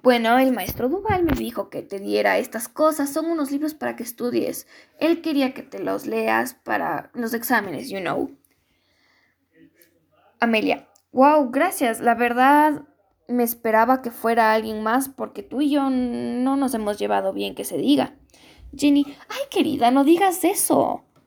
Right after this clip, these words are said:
Nosotras somos amiguis. Jenny.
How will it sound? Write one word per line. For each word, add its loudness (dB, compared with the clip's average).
Nosotras -2
somos 2
amiguis. -4
Jenny. 0